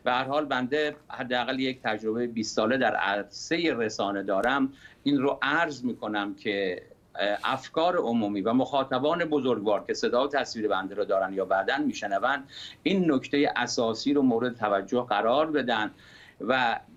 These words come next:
بدانند که عرصه تبلیغات جهانی امروز، خصوصاً کسانی که دین باور هستند، کسانی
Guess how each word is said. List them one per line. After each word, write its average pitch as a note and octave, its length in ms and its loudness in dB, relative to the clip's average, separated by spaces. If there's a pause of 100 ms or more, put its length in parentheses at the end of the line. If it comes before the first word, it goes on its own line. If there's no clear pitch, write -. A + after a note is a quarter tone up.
(120)
بدانند E3 680 -2
که C3 500 -4
عرصه B2 480 -4
تبلیغات A#2+ 600 -2
جهانی G#2+ 480 0
امروز، A#2 460 0
خصوصاً D#3+ 560 0 (180)
کسانی C#3 400 2
که C3 120 -4
دین A2+ 260 -2
باور G#2+ 400 2
هستند، D3 500 -4
کسانی G#2+ 380 -12